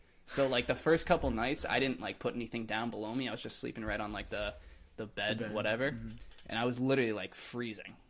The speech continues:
Speaker 1: like, my ass off. Like, it was so cold during the night.
Speaker 2: Mm-hmm.
Speaker 1: Um, and eventually I had to, like, just figure out a way. Like, I put blankets down and stuff, made kinda, like, some more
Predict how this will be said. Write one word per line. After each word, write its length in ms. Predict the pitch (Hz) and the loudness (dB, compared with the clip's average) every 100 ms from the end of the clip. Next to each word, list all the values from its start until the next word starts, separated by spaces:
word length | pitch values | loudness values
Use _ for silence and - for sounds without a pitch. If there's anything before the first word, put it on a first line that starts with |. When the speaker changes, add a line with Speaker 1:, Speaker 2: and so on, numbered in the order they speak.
| _ | _
Speaker 1:
like, 140 | - 107 | -8 -6
my 140 | 101 | -6
ass 320 | - 107 95 - | -4 -4 -4 -6
off. 240 | 78 - | -8 -6
Like, 160 | - 98 | -6 -4
it 60 | |
was 140 | 104 - | -4 -2
so 200 | 110 90 | -2 -2
cold 380 | 90 78 85 - _ - | -4 -6 -6 -10 _ -6
during 220 | 104 101 | -4 -4
the 60 | |
night. 300 | 90 90 78 - - 123 | -4 -4 -6 -8 -12 -10
Speaker 2:
Mm-hmm. 840 | 117 113 104 - - - - - | -8 -6 -8 -8 -10 -12 -8 -6
Speaker 1:
Um, 440 | 104 92 92 - - - - - - - - | -6 -6 -10 -12 -14 -12 -12 -12 -16 -14 -6
and 100 | 120 | 0
eventually 400 | 123 135 139 123 | 2 2 4 4
I 60 | |
had 80 | 113 | 4
to, 80 | 110 | 2
like, 180 | 95 95 - - | -2 -2 -2 -2
just 140 | 110 - | -6 -4
figure 260 | 104 98 | -4 -2
out 140 | 101 98 | -4 -4
a 40 | |
way. 200 | 98 95 | -4 -6
Like, 140 | 92 98 | -6 -6
I 40 | |
put 220 | - 120 | -4 -4
blankets 400 | 120 101 113 - | -4 -10 -10 -10
down 280 | - 104 101 | -8 -8 -8
and 80 | 104 | -8
stuff, 300 | - 104 - | -6 -6 -6
made 260 | 104 107 - | -10 -10 -10
kinda, 220 | 95 104 | -8 -6
like, 200 | 101 - | -8 -8
some 140 | - 107 | -8 -8
more 240 | 107 | -8